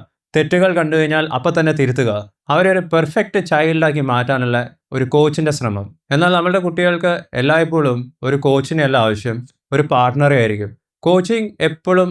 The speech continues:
ഒരു റിസൾട്ടിനെ കുറിച്ചായിരിക്കും. എന്നാൽ പാർട്ട്ണർഷിപ്പ് എന്ന് പറയുന്നത് ആ യാത്രയെ കുറിച്ചാണ്, ആ പ്രോസസ്സാണ്. ഒരു കോച്ച് എല്ലാ സമയത്തും എന്ത് ചെയ്യണം, എന്ത് ചെയ്യേണ്ടെന്ന് പറയും. ഒരു പാർട്ട്ണർ അങ്ങനെയല്ല, കുട്ടികളുടെ കൂടെ ആ പ്രവൃത്തിയിൽ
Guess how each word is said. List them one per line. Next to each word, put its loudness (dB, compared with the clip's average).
ഒരു 0
റിസൾട്ടിനെ 0
കുറിച്ചായിരിക്കും. -2
എന്നാൽ 0
പാർട്ട്ണർഷിപ്പ് 0
എന്ന് -2
പറയുന്നത് 0
ആ 0
യാത്രയെ 2
കുറിച്ചാണ്, -6
ആ 0
പ്രോസസ്സാണ്. 0
ഒരു 0
കോച്ച് 0
എല്ലാ 2
സമയത്തും 0
എന്ത് 2
ചെയ്യണം, 0
എന്ത് -2
ചെയ്യേണ്ടെന്ന് 2
പറയും. -6
ഒരു 2
പാർട്ട്ണർ 0
അങ്ങനെയല്ല, 0
കുട്ടികളുടെ 2
കൂടെ 0
ആ 2
പ്രവൃത്തിയിൽ 0